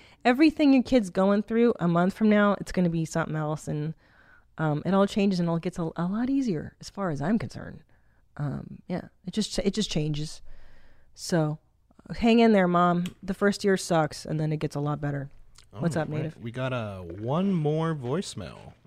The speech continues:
Speaker 2: for, uh,
Speaker 1: Oh,
Speaker 2: What
Speaker 1: oh.
Speaker 2: Would C P Do?
Speaker 1: Yeah, yeah, yeah.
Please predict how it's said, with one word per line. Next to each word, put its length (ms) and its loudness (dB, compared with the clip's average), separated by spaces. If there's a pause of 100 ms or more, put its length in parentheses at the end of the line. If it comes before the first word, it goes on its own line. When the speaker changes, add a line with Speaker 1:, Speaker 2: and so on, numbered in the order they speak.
Speaker 2:
for, 280 -4
uh, 60 -4
Speaker 1:
Oh, 240 6
Speaker 2:
What 80 -2
Speaker 1:
oh. 240 8
Speaker 2:
Would 120 2
C 140 -10
P 200 -10
Do? 260 -16
Speaker 1:
Yeah, 200 6
yeah, 160 6
yeah. 200 2